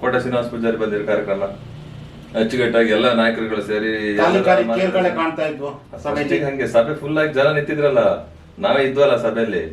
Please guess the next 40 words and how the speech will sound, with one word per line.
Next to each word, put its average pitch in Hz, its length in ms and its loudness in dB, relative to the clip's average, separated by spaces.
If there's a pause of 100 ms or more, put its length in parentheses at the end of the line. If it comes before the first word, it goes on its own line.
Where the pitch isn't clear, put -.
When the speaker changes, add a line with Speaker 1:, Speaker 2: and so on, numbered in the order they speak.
(200)
Speaker 2:
ಅಲ್ಲ, 139 160 -2
ಸಭೆಯಲ್ಲಿ 175 320 4
ನಾವು 175 160 4
ಇದ್ವು, 139 100 4
Speaker 1:
ಅಧ್ಯಕ್ಷರು, 185 320 4
Speaker 2:
ನೋಡಿದೀವಿ. 190 380 2
Speaker 1:
ಪಕ್ಷದ - 140 -2
ಸಮಿತಿಯವರು. 123 380 -2
Speaker 2:
ಸಭೆಯಲ್ಲಿ 190 460 2
ಮಧ್ಯ 170 180 -2
ಮಧ್ಯ 180 200 4 (100)
ಖಾಲಿ 180 200 2 (100)
ಚೇರ್ಗಳೇ 185 320 2
ಜಾಸ್ತಿ 170 300 0
ಕಂಡು 165 280 -2
ಬರ್ತಾ 156 220 0
ಇದ್ವು. 151 260 -6 (540)
Speaker 1:
ಅಲ್ಲ, 92 180 -10
ಹೊರಗಡೆ 107 340 -4
ನಿಂತಿದ್ರು - 400 -2
ತುಂಬಾ 95 260 0
ಜನ, - 120 0 (600)
ಕೆಲವರು 135 320 0
ಕೂತ್, 143 340 -4
ಕೂರ್ಲಿಕ್ಕೆ 147 480 -2 (120)
ಹಿಂದೆ 123 260 0
ನಿಂತಿದ್ರು, 123 380 -4 (520)
ಕೆಲವರು 110 200 -6
ಫುಲ್ 139 220 0
ಆಗಿತ್ತು, 131 260 -2 (100)
ಚೇರ್ 147 160 4
ಇತ್ತು, 127 280 -2
ಜನ 117 220 4 (100)
ಇತ್ತು. 127 180 -6
ನಮ್ಮ 131 280 0 (140)
ಎಕ್ಸ್‌ಪೆಕ್ಟೇಷನ್ 151 680 -4
ತಕ್ಕನಾಗಿ 135 420 -2
ಜನ 110 140 4
ಬಂದಿದ್ದಾರೆ. 87 400 -6 (260)
ಸದ್ಯದ 147 300 0